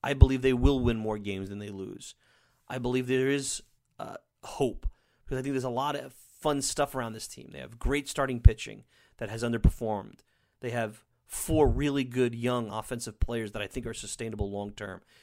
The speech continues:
They have veterans with a resume that I, I, I'm not ready to say are toast. The bullpen, the bullpen is pitched in the month of May to a one point eight two E R A.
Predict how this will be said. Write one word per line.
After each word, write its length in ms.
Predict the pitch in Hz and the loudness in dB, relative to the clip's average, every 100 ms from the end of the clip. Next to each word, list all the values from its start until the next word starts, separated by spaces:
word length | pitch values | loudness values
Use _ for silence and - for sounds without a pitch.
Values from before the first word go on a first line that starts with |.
| _ | _
They 100 | 117 | -6
have 80 | 120 | -6
veterans 460 | 117 143 139 127 117 | 4 6 6 4 0
with 100 | 110 | 0
a 40 | |
resume 480 | 113 120 113 104 101 | 0 0 -2 -6 -4
that 300 | 104 104 - _ _ | -4 -4 -6 _ _
I, 200 | 92 101 - | -12 -12 -12
I, 260 | 117 120 - _ _ _ | -12 -12 -18 _ _ _
I'm 120 | 127 | -2
not 180 | 147 139 | 0 2
ready 200 | 139 135 | 0 0
to 60 | 120 | -2
say 200 | - 123 | -2 -2
are 80 | 110 | -2
toast. 560 | - 135 107 - - - _ _ _ _ _ | -4 -4 -4 -8 -10 -18 _ _ _ _ _
The 80 | 113 | -10
bullpen, 640 | - - 233 - 113 104 - - | 8 8 10 6 4 0 -12 -6
the 60 | 127 | -6
bullpen 540 | - 233 269 - 202 | 6 6 8 6 4
is 300 | 151 - - - | 2 -2 -6 0
pitched 380 | - 202 - - | 2 2 -2 -6
in 80 | 127 | -2
the 40 | |
month 240 | 120 156 160 | -2 -2 -2
of 60 | |
May 220 | 131 127 | -2 -2
to 180 | 113 107 | 0 -2
a 40 | 104 | -4
one 360 | 98 127 165 | -4 -4 0
point 320 | 147 156 131 - | 0 0 -2 -6
eight 220 | 120 120 | -6 -6
two 180 | 127 120 | -8 -8
E 140 | 107 | -8
R 240 | 107 107 | -6 -6
A. 220 | 113 104 | -6 -8